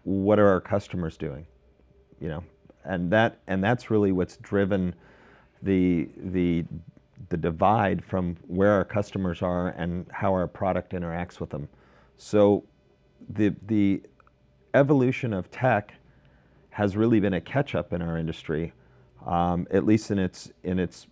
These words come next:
past probably ten or fifteen years, in that what we've been trying to do i-, is get our product up to meet their expectations. Customers have a certain expectation of,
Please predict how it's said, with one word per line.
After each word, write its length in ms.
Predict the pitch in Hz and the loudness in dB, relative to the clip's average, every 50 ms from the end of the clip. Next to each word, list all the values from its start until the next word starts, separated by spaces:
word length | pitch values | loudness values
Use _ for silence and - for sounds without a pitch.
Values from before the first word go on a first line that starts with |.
| - _ _ | -20 _ _
past 380 | - - 107 110 110 - - - | -8 -4 -2 -2 -2 -4 -6 -8
probably 340 | - 98 87 87 90 90 80 | -6 -4 -4 -2 -2 -4 -4
ten 240 | - - 90 90 | -6 -8 -8 -8
or 80 | 92 87 | -6 -6
fifteen 480 | - - 92 82 - - - 90 85 78 | -6 -6 -6 -6 -8 -10 -10 -8 -8 -6
years, 400 | 78 80 82 92 107 - - - _ - - _ _ - | -6 -4 -4 -6 -6 -8 -12 -20 _ -20 -20 _ _ -6
in 180 | - 98 101 101 | -2 0 2 4
that 300 | 101 98 95 95 - _ _ _ _ _ _ - - - _ _ _ _ _ _ _ | 6 6 4 4 0 _ _ _ _ _ _ -20 -20 -20 _ _ _ _ _ _ _
what 260 | - - 117 131 - | 2 4 4 6 6
we've 160 | 120 123 127 101 | 6 4 4 4
been 100 | 110 92 | 4 2
trying 280 | - 120 110 104 104 | 0 0 0 2 2
to 80 | 98 92 | 2 0
do 320 | 85 101 98 95 92 95 | 2 2 2 4 4 2
i-, 60 | 85 - - | 2 2 2
is 160 | 98 90 87 | 0 0 2
get 200 | 85 107 107 104 | 2 2 4 4
our 120 | 104 92 | 4 4
product 520 | 82 - - 107 98 101 101 98 - - 90 | 2 0 -2 -2 0 0 0 -2 -2 -2 -2
up 160 | 87 - - | -2 -2 -4
to 100 | - 90 | -6 -4
meet 220 | 85 87 90 - | -4 -4 -4 -4
their 160 | - 85 85 | -4 -4 -2
expectations. 960 | 87 87 - - - 85 82 - - 90 87 87 - - - 50 - - - - _ _ _ _ _ _ _ _ _ _ _ _ _ | -2 -4 -4 -6 -8 -10 -10 -6 -6 -4 -4 -4 -6 -8 -12 -14 -16 -18 -20 -20 _ _ _ _ _ _ _ _ _ _ _ _ _
Customers 460 | - 110 113 - - 113 120 120 - | -2 -2 0 0 0 0 0 0 2
have 180 | 113 98 101 110 | 2 2 4 4
a 140 | 117 110 - - | 2 2 0 -6
certain 280 | - - 98 67 62 | -6 -4 -4 -2 -2
expectation 720 | 92 101 - - - - - - - 95 92 - - 107 104 | -2 -4 -4 -4 -4 -4 -4 -2 -2 -2 -2 -4 -4 -4 -4
of, 140 | 104 92 | -4 -6